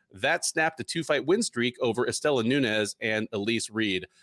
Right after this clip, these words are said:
So Hughes looking to get back in the win column and, eh, possibly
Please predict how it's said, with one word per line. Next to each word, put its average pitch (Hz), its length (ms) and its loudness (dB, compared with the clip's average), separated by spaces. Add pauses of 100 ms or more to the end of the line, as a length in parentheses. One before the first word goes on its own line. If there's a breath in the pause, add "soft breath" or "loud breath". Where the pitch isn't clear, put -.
(180 soft breath)
So 123 380 4
Hughes 226 400 0
looking 175 320 0
to 147 40 -2
get 151 200 -2
back 156 240 0
in 131 60 2
the 127 60 2
win 147 220 2
column 151 340 2
and, 120 220 0 (300)
eh, 220 160 0 (260)
possibly 127 560 0